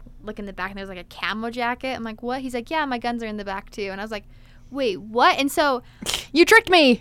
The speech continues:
Speaker 2: <laughs>
Speaker 1: I know. He tricked me. But, um, so, I mean, I did date a cowboy, and one thing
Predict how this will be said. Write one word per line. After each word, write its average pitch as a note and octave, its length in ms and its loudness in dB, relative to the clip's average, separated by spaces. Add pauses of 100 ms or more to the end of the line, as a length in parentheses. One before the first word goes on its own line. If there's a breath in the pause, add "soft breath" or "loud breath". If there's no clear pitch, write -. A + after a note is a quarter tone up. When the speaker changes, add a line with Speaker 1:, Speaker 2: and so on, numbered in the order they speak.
Speaker 2:
<laughs> - 60 -2
Speaker 1:
I C#4 160 4
know. E4 240 4
He C#4+ 160 4
tricked E4+ 340 0
me. A3+ 180 -2
But, B3 520 2
um, G#3+ 480 -4 (1000)
so, C4+ 220 0
I B3 120 4
mean, C#4 200 -4
I B3 180 0
did F4 320 -4
date A#3+ 160 0
a G3+ 40 -2
cowboy, G3 440 -4
and G#3 420 -6 (800)
one D4 260 0
thing C5+ 140 -2